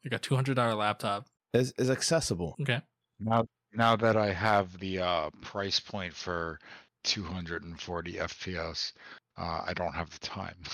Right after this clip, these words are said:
Speaker 3: <laughs>
Speaker 2: Yeah. That's another thing. It's, so, the, okay, so the, what I like about, I just, thank you for, um, for making me realize, is that you can just hop in at any time.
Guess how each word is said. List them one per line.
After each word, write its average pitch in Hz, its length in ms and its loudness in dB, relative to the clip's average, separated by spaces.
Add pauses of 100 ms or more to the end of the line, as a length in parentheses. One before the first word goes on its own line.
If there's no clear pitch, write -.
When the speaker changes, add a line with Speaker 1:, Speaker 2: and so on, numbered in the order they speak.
Speaker 3:
<laughs> - 220 -8
Speaker 2:
Yeah. 156 260 6 (680)
That's 156 220 4
another 139 280 6
thing. 120 220 2 (280)
It's, 143 260 6 (300)
so, 165 260 8 (100)
the, 156 140 6
okay, 151 260 4
so 156 460 6 (400)
the, 143 180 6
what 135 460 6
I 156 180 10
like 143 300 6
about, 117 220 2
I 113 120 6
just, - 400 2 (140)
thank 120 200 4
you 113 80 -2
for, 104 400 4 (320)
um, 101 400 6
for - 160 0
making 107 140 6
me 107 60 8
realize, 104 560 4 (260)
is 131 400 10
that 120 200 4
you 131 120 4
can 131 140 2
just 123 180 4
hop 131 360 6
in 113 420 4 (200)
at 113 240 4
any 113 220 6
time. 98 320 -2